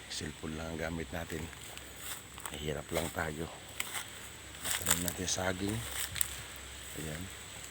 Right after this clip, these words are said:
Papadala, magagrass cutting ulit tayo. Buhay na po yung ating niyog, oh. Niyog. Niyog. May tanim tayong niyog dito. Ayan.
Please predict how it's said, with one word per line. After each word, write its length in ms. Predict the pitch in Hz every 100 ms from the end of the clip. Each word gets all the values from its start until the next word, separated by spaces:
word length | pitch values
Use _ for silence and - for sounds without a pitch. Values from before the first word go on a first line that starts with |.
| - - - - - - - - - - - - - -
Papadala, 480 | 78 - - 85 80 85
magagrass 400 | 82 80 82 -
cutting 320 | 85 87 85
ulit 160 | 85
tayo. 240 | 87 90 92 - - - -
Buhay 240 | 69 82
na 80 | 82
po 160 | - 90
yung 80 | 80
ating 240 | 82 87 87
niyog, 320 | 90 80 71
oh. 80 | - - - - - - - - -
Niyog. 240 | 73 76 67 60 - - - - - - - - - - - - - - - - - - - -
Niyog. 320 | 78 87 80 73 - - - - - - - - - - - - - -
May 100 | 82 80
tanim 160 | 80
tayong 320 | 80 80 82
niyog 160 | 85 78
dito. 320 | 92 101 98 92 - - - - - - - - - - - - - - - - - -
Ayan. 140 | 80